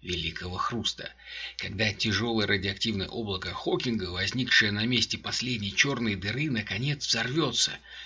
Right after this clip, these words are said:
и можно будет позаботиться о том, чтобы сингулярность покинула Вселенную до того, как последнюю постигнет полный коллапс. Но сингулярность-то вернуть будет нельзя.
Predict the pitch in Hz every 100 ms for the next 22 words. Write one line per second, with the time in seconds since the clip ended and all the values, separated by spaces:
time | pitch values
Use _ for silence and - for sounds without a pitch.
0 | - - 104 113 110 110 120 117 113 113
1 | 110 110 123 123 - 98 110 131 127 117
2 | 110 - 101 90 92 127 120 101 - -
3 | 87 85 117 117 107 - 92 110 117 110
4 | 107 - 113 135 131 117 - - - _
5 | _ _ _ _ _ _ - 87 - 95
6 | 107 104 101 98 92 - _ _ _ _
7 | - 92 - - 87 92 - - - 87
8 | 78 80 82 - - - _ _ _ -
9 | - 90 101 110 - - - - _ _
10 | _ _ _ - 87 90 80 - 92 98
11 | 117 120 104 90 - 92 85 92 95 113
12 | 107 87 78 101 120 92 - - 95 95
13 | - 127